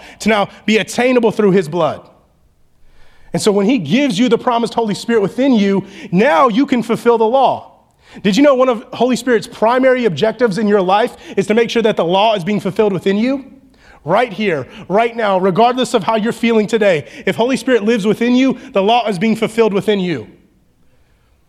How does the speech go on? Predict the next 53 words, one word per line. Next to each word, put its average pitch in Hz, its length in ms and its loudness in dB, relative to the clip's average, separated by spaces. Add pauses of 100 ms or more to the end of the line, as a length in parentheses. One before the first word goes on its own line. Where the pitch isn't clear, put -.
(120)
Everything 254 440 0
that, 247 180 0
that 226 120 0
the, 226 240 0 (220)
that 240 140 2
the 226 80 0
past - 480 -4
people 254 240 2
tried 220 260 0
so 254 400 0
hard 226 220 0
to 226 40 -4
get, 208 240 0
you 208 160 0
now 208 260 2
have. 196 360 0
Not 226 180 0
by 233 140 2
earning 226 320 0
it, 254 380 -2
not 233 120 0
because 226 240 -2
you 208 80 -2
deserved 208 380 0
it, 254 100 -4
but 220 100 -6
because 214 200 -2
he 202 100 -2
paid 240 320 -2
for 247 120 0
it - 20 -2
with 214 100 0
his 180 120 -4
blood. 156 420 0 (1040)
And 156 80 -6
the 170 60 0
Holy 208 160 0
Spirit 202 320 -4
fills 240 400 0
you 233 160 2
up 208 240 -2 (180)
to - 100 -2
make 220 220 0
it - 160 -6
possible 196 720 -2 (240)
and 202 120 0
attainable 240 540 0
for 202 140 -4
you 196 60 0
to 185 60 0
fulfill 160 380 -4
the 147 100 -6
law. 120 420 -6